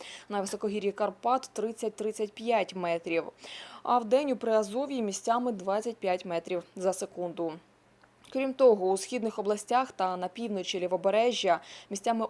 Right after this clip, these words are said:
ожеледь та налипання мокрого снігу. На дорогах країни, крім крайнього півдня, ожеледиться. Температура повітря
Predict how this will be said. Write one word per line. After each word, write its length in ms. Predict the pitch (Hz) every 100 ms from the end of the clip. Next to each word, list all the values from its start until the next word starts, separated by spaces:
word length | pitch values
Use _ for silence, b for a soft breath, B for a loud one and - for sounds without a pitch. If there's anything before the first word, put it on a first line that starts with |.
| -
ожеледь 500 | 233 269 262 254 247
та 140 | 226
налипання 640 | 226 214 202 - 226 226 208
мокрого 480 | 208 208 214 226
снігу. 600 | 226 254 233 220 190 180
На 120 | 175 170
дорогах 500 | 190 196 185 180 -
країни, 560 | 208 202 214 254 294 262
крім 220 | 214 180
крайнього 580 | - 190 185 208 233 254
півдня, 520 | 254 269 247 277 269 -
ожеледиться. 800 | 196 190 185 175 170 170 - - - _ B B B B
Температура 480 | - 339 339 359 311
повітря 580 | 277 277 262 262 240